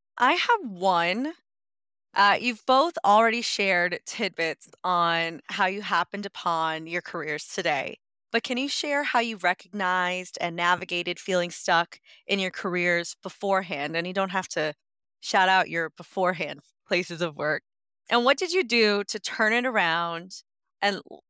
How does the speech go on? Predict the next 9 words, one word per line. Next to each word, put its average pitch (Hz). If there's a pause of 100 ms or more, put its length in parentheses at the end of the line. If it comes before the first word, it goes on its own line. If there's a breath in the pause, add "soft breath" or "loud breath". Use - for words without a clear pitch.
leave 233
us 240
off 202
with 208
some 185 (520)
advice 190
on, 175 (760)
are 214
there 220